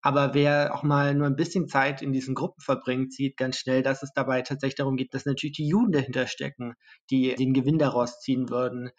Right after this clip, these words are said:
dass die eigentlich die Welt lenken oder dass die sagen, dass die Erde flach werde. Also ich finde, das ist ein sehr großes Problem, dass das nicht angegangen wurde. Und in Krisen explodiert sowas natürlich. Und hier sieht man irgendwie, hier zahlen wir die Rechnung, dass wir das nicht, ähm, angegangen haben.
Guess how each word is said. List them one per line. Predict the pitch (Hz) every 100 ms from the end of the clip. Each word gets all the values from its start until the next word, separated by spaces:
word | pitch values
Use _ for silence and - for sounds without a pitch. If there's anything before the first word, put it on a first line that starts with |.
| - _
dass | 120 - -
die | 165 165
eigentlich | 127 131
die | 135
Welt | 127 120 123
lenken | 127 123 - 123
oder | 107 123
dass | -
die | 139
sagen, | 131 123
dass | 123
die | -
Erde | 139 120
flach | - 135 -
werde. | 127 113 113
Also | 127 113
ich | 117 - - _
finde, | 143 139
das | 139
ist | 135 -
ein | - 131 127
sehr | 131
großes | 139 147 147 143
Problem, | - 127 131 139 143 135
dass | 127 123 -
das | 127 -
nicht | 131 143
angegangen | 143 143 123 120 120
wurde. | - 65 131 120 - _ _ _ _
Und | 135
in | 131
Krisen | 131 175 175 160
explodiert | 151 135 143 139 185
sowas | 185 120 117
natürlich. | 127 - 127 123 131
Und | 135
hier | 123 123
sieht | 131
man | 139 131
irgendwie, | 127 127
hier | 120 139
zahlen | 127 131
wir | 143
die | 131
Rechnung, | 127 131 - 127 120
dass | 120 -
wir |
das | 117 -
nicht, | 113 - _
ähm, | 117 110 117 -
angegangen | 123 120 113 131 110 -
haben. | - - _